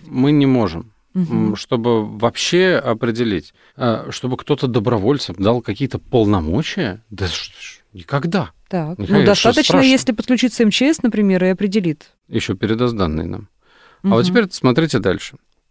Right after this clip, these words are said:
Speaker 1: Мы встречаемся в Минсвязи, где М В Д говорит: "Да мы можем определять". Мы сидим за одним столом, я это делаю в ежедневном режиме, сталкиваюсь с поисковыми ситуациями,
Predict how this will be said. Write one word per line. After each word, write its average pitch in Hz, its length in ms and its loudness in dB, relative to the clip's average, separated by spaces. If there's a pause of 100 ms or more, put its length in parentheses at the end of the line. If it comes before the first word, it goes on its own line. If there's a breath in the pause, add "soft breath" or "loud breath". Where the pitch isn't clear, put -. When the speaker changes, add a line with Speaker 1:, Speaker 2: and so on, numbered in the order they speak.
(120)
Speaker 1:
Мы 214 140 4
встречаемся 160 460 2
в 123 60 0
Минсвязи, 110 500 -2 (240)
где 120 460 2 (140)
М 123 140 4
В 127 80 4
Д 151 120 2
говорит: 117 340 2
"Да 127 100 4
мы 202 160 6
можем 131 400 4
определять". 98 720 -4 (140)
Мы 135 100 0
сидим 123 300 0
за 101 80 0
одним 117 240 0
столом, 254 360 -4 (280)
я 135 240 2
это 110 220 -2
делаю 101 540 0
в 101 60 -8
ежедневном 104 640 -2
режиме, 104 300 -4
сталкиваюсь 92 500 -6
с - 40 -18
поисковыми 101 500 -8
ситуациями, 185 640 -4